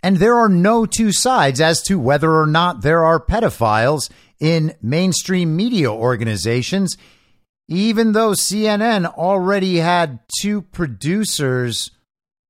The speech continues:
arrested this year for pedophilia. But none of that matters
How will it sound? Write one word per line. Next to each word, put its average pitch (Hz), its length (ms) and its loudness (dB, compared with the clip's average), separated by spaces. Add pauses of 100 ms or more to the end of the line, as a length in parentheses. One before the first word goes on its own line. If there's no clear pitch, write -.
(120)
arrested 135 540 -2
this 156 260 -2
year 170 220 0
for 104 160 -10
pedophilia. 151 1000 -2 (1120)
But 120 120 -2
none 202 140 2
of 233 60 0
that 226 200 2
matters 175 520 2